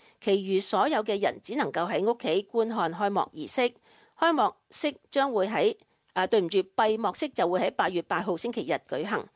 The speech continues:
與此同時，開幕禮嘅節目總監小林賢太郎因為多年前嘅不當言論被奧組委辭退，事件涉及小林賢太郎過去有關猶太人被屠殺嘅言論。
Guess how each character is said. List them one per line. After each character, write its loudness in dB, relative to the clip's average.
與 -2
此 2
同 -2
時， -2
開 2
幕 2
禮 0
嘅 -2
節 -6
目 -2
總 -4
監 0
小 0
林 0
賢 -10
太 0
郎 2
因 0
為 4
多 2
年 -4
前 -6
嘅 0
不 0
當 -2
言 -6
論 0
被 0
奧 2
組 0
委 0
辭 -6
退， 2
事 -4
件 -2
涉 0
及 -4
小 -2
林 0
賢 -6
太 0
郎 0
過 2
去 0
有 2
關 -2
猶 -2
太 -2
人 0
被 0
屠 -2
殺 -2
嘅 -4
言 -8
論。 2